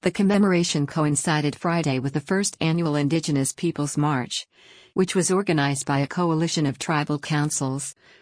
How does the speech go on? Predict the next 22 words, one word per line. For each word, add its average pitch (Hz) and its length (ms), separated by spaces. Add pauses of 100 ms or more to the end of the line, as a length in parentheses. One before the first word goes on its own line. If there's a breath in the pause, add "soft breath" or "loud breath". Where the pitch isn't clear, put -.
(260 soft breath)
activists 180 580
and 143 140
youth 156 240
leaders 165 400
to 151 120
raise 160 280
awareness 147 500
on 143 160
issues 160 340
facing 165 420
their 139 120
community, 143 720 (500 loud breath)
from 160 240
police 175 360
brutality 165 640
to 160 100
mental 160 340
wellness 160 520
to 151 120
violence 151 520
against 143 340
women. 131 400